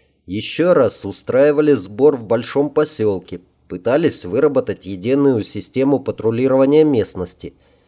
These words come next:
но ничего толкового не вышло. Каждый тянет одеяло на себя". Мелкие лагеря разбегаются с большой скоростью. Кто-то уходит на восток, другие присоединяются к нам или кому-либо еще. Ладно,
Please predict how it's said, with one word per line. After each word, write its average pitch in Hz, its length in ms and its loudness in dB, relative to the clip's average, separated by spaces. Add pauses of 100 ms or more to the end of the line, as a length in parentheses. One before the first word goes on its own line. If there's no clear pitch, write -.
(280)
но 143 160 -4
ничего 135 460 2
толкового 131 600 4
не 123 160 0
вышло. 127 480 0 (680)
Каждый 110 480 0
тянет 110 500 0
одеяло 113 540 0
на 90 140 -6
себя". 107 440 -4 (420)
Мелкие 120 480 0
лагеря 123 500 2
разбегаются 101 800 0
с 80 80 -14
большой 98 400 -4
скоростью. 87 600 -6
Кто-то 156 380 2
уходит 92 480 -8
на 95 100 -4
восток, 135 540 0
другие 98 400 -4
присоединяются 95 1000 -6
к - 140 -14
нам 117 340 0
или 92 320 -6
кому-либо 113 480 0
еще. 104 500 -4 (1120)
Ладно, 95 600 -4